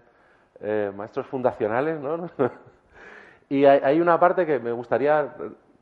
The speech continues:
bueno, recordar un poquito el manifiesto ágil. No hace falta que enseñemos una ve-, eh, po-, encendamos una vela o recemos una plegaria por el pobre manifiesto muerto,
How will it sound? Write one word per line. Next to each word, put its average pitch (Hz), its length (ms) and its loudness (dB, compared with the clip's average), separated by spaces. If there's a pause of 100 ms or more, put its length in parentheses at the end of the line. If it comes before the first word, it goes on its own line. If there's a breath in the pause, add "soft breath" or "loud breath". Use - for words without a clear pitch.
(280)
bueno, 185 220 -2
recordar 127 360 2
un 151 100 -4
poquito 151 240 -2
el 151 80 0
manifiesto 147 400 -4
ágil. 170 180 -4
No 131 80 -2
hace 117 100 -6
falta 127 220 -2
que 123 60 -8
enseñemos 123 480 -10
una 117 180 -6
ve-, 123 160 -6
eh, 110 220 -6 (200)
po-, 110 300 -8
encendamos 110 460 -10
una 101 160 -4
vela 143 300 -2
o 107 100 -4
recemos 110 380 -12
una 113 140 -8
plegaria 143 440 -6 (240)
por 90 160 -14
el 101 80 -14
pobre 113 260 -4
manifiesto 117 460 -8
muerto, 175 400 -6